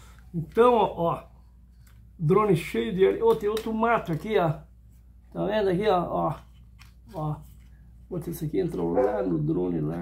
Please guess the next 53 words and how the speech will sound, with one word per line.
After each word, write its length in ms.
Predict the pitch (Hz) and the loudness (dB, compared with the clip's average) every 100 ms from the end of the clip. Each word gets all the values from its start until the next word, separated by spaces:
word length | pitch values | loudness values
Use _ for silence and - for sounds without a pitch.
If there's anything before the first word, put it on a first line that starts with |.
| 160 147 | -6 -6
ó. 220 | 139 165 160 - - - - - - | -6 -6 -8 -16 -20 -20 -20 -20 -10
Como 160 | 254 | -8
é 20 | |
que 140 | 349 - | -8 -10
só 180 | - 220 | -8 -8
se 80 | |
pode 220 | - 214 180 | -6 -2 0
entrar 260 | 151 214 | -2 -4
aqui 140 | - - | -6 -6
nesse 240 | 160 - | -6 -2
lugar, 480 | 151 131 139 180 165 | -2 -2 -2 -2 0
né? 240 | 143 147 - - - - - | 0 -2 -6 -18 -20 -20 -16
São 140 | 190 190 | -10 -8
umas 220 | 143 - | -8 -10
coisas 340 | - 202 170 | -6 -6 -4
esquisitas, 760 | 151 - 165 143 151 175 214 - | -8 -10 -6 -6 -6 -10 -12 -8
olha 180 | 160 165 | -6 -6
aqui, 240 | 156 226 | -6 -4
ó. 180 | 180 160 - - - - - - - - - | -4 -4 -10 -20 -20 -20 -20 -20 -20 -20 -10
Vocês 240 | - - | -2 -2
estão 240 | 220 185 | 2 2
vendo 220 | 220 214 175 | 4 2 2
o 20 | |
matinho 460 | 156 151 196 170 | 0 -2 -4 -2
ali, 240 | 147 196 151 | 0 0 0
gente? 300 | - - - | -4 -14 -8
Olha 200 | 185 151 | -4 -4
ali. 240 | 139 - - - - - - - - - - - - | -4 -6 -14 -20 -20 -20 -20 -20 -20 -20 -20 -20 -8
Como 220 | 117 262 | 0 2
é 100 | 359 | 2
que 120 | - | -4
esse 160 | - - | -12 -6
cara 240 | 240 226 | -4 -2
entrou 340 | 214 - 214 208 | -2 -4 -4 -2
nisso 200 | 190 180 | -4 -6
aqui? 160 | 156 | -8
Isso 120 | 208 180 | -10 -8
aqui 160 | 202 | -6
é 60 | 185 | -6
tudo 300 | - 262 - - - - - | -8 -14 -14 -20 -20 -20 -20
trancado, 720 | - 220 190 - 214 220 190 | -4 0 0 0 0 0 2
assim, 220 | 170 214 196 | 0 -2 -4
bem 320 | 170 226 226 | -2 -2 -2
encostado 760 | 185 185 - - 208 185 156 | 0 -2 -2 -8 -4 -2 -2
com 80 | 151 | -2
o 40 | |
parafuso. 420 | 156 151 143 156 156 | -4 -4 -4 -8 -6
Tem 140 | 175 | -8
que 60 | - | -4
pegar 260 | 175 190 | -2 0
uma 160 | 180 156 | 0 -2
pinça, 480 | - 226 220 - 180 | -2 -4 -4 -4 -10
puxar, 760 | - 160 - 185 208 220 - | -8 -8 -4 -2 0 -2 -8